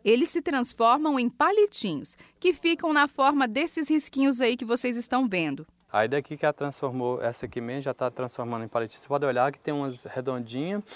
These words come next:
Speaker 2: e outra já tá oval, né?
Speaker 1: Uhum.
Speaker 2: Aí ela vai transformar em palitinho, quando ela tiver toda palitadinha, aí que a gente leva pro berçário,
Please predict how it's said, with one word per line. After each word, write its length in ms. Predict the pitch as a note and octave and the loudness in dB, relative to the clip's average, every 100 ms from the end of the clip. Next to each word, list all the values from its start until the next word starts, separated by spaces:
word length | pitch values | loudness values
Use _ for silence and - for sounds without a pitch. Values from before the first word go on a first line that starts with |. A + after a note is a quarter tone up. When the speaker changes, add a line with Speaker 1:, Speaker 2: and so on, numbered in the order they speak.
| - - | -18 -4
Speaker 2:
e 140 | B2+ | 0
outra 180 | C3+ C#3+ | 0 0
já 160 | C#3+ C#3 | -2 0
tá 180 | C3+ | 0
oval, 440 | D#3 G3 E3 A#2 G#2+ | 0 0 2 2 0
né? 240 | A#2+ F3+ - | -6 -10 -12
Speaker 1:
Uhum. 160 | A3+ G#3 - A2 | -16 -14 -10 0
Speaker 2:
Aí 140 | A#2 | 2
ela 80 | B2+ | 4
vai 140 | C#3 | 2
transformar 480 | C3+ D3 D3 C#3 C3+ | 0 -4 -4 -4 -4
em 60 | C3 | 0
palitinho, 760 | D3+ F#3 F#3 - - F3 G3 C#3+ | 4 4 2 -6 -6 -4 -4 -6
quando 200 | - C3+ | 0 2
ela 80 | D3 | 2
tiver 180 | - C#3 | 2 -2
toda 300 | - G3 G3 | 2 0 0
palitadinha, 920 | - F#3 G3 F#3+ D3+ A#2+ C#3+ F#3+ F#3+ - - - | 4 4 4 2 0 0 -4 -4 -8 -12 -20 -2
aí 160 | A#2 C3 | 0 0
que 80 | |
a 40 | D#3+ | -4
gente 100 | F3+ | -2
leva 200 | F3 F3 | 0 0
pro 120 | F3 | -2
berçário, 560 | F#3 A3 - D#3+ A#2 | -4 -4 0 0 0